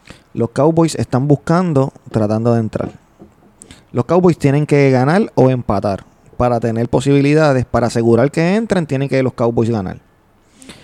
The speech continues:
Yo lo veo bien difícil. Yo creo que los Eagles están jugando mejor fútbol, son más consistentes, eh, quieren ganar, sus jugadores están saludables. Yo veo que en ese jueguito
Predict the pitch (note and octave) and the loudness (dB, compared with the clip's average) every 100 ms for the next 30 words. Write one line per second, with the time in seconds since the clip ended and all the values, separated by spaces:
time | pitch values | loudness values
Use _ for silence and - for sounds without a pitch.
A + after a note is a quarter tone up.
0 | - _ _ _ _ _ _ _ _ _ | -20 _ _ _ _ _ _ _ _ _
1 | - A2 A#2+ C3+ C#3 C#3 A#2+ A#2 A2 G#2 | -20 -4 2 4 4 4 2 0 -2 -4
2 | G#2 G#2+ G#2 A2+ A#2 B2+ C3 C3 - C3 | -4 -8 -6 -2 0 0 0 -2 0 2
3 | C#3 C3 - B2+ B2+ C3 C3 B2+ A2 C3 | 2 0 -4 0 2 4 2 0 0 0
4 | - C#3 B2 A#2 C3 - _ _ _ - | 0 -2 -2 -4 -6 -12 _ _ _ -6
5 | A2+ A2 A2 - B2+ C3 A#2 D3 D#3 D3 | -4 -2 -4 -2 -2 -2 -2 0 0 0
6 | C3 B2+ - - - _ - A2 G2+ G2 | -2 -2 -6 -10 -10 _ -14 -8 -8 -8
7 | F2 - _ _ _ _ _ - _ - | -10 -14 _ _ _ _ _ -20 _ -6
8 | F#2+ C3+ C#3+ A2+ A#2+ A#2 C3 - _ _ | -4 -2 0 0 0 -2 -4 -8 _ _
9 | - G#2+ A2+ G#2 G#2+ A#2+ A#2+ A2+ G#2+ G#2 | -4 -2 0 0 0 -2 -4 -2 0 2
10 | A#2+ D3 B2 C3+ - _ _ _ _ _ | 2 2 2 -2 -8 _ _ _ _ _
11 | _ _ _ - _ _ _ _ - G2+ | _ _ _ -20 _ _ _ _ -8 0
12 | A2 B2 C#3+ D3 C#3 B2+ B2+ C#3+ D3 C#3+ | 2 4 4 2 2 -2 -2 0 2 4
13 | E3 E3 C#3+ C#3 B2+ | 2 2 2 2 -2